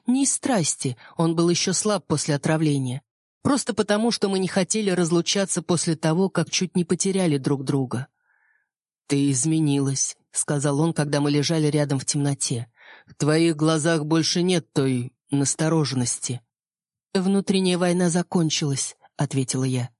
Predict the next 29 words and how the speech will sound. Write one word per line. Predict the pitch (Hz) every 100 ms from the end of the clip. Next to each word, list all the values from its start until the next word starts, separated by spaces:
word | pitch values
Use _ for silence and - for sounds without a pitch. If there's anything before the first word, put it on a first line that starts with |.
| _ _ _
«Я | 202 202
победила». | 196 202 202 175 165 139 131 _ _ _ _ _ _ _
«Кто | - - 147
победил?» | 143 139 139 131 147 170 - _ _ _ _ _ _ _ _ _
«Та, | 202 185
что | - 190
выбрала | 185 165 175 175
любовь». | 175 165 151 123 - - _ _ _ _ -
Он | 147
крепче | 131 156 160 - 170
обнял | 160 143 135
меня. | 135 135 131 127 - _ _ _ _ -
«И |
я | 165 170 165 151 131
рад, | 131 139 123
что | - -
именно | 147 143 143 139 139
она | 139 135
победила». | - 131 139 131 135 123 120 - _ _ _ _ _ _ _ -
За | 143 160
окном | 165 - 226 247
бушевал | 190 185 - 196 214 190
осенний | 170 - 190 170 165
ветер, | 143 185 208 - 190
но | 180 156
в | -
комнате | - 175 160 151 156
было | 147 143
тепло. | 139 143 - 131 131 -